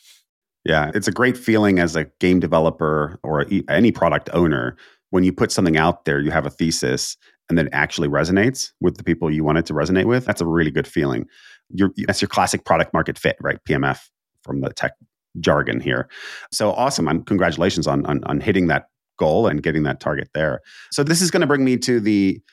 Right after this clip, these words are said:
so your audience is, is, is T C G players, right? You've got your Hearthstone champions in there. You've got your kind of trading card influencers in there.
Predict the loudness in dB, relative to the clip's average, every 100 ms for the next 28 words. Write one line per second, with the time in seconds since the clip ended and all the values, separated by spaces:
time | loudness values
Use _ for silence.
0 | _ -6 0 2 2 2 2 0 -2 -6
1 | -8 -10 -14 -8 0 0 0 -2 -2 0
2 | -2 -2 -8 -8 -6 -2 -2 -4 _ -6
3 | -2 -2 -2 -2 -2 -2 -2 0 0 0
4 | 0 2 2 4 2 2 0 0 2 0
5 | 2 0 -2 -2 0 0 2 0 0 -8
6 | _ -4 -2 0 0 0 0 2 2 2
7 | 0